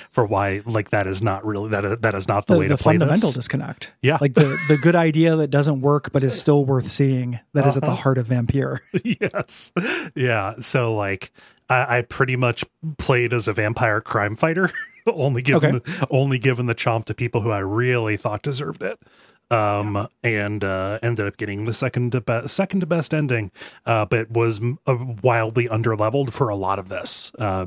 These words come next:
Speaker 1: because
Speaker 2: Mm.
Speaker 1: of be-, because of the way they handle leveling, which we'll get to in depth.
Speaker 2: Yeah, which is the intended experience.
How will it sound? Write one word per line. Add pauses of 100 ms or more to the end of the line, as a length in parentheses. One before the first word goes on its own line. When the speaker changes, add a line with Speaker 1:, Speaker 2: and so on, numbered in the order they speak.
(140)
Speaker 1:
because
Speaker 2:
Mm.
Speaker 1:
of
be-,
because
of
the
way
they
handle
leveling, (320)
which
we'll
get
to
in
depth. (580)
Speaker 2:
Yeah,
which
is
the
intended
experience.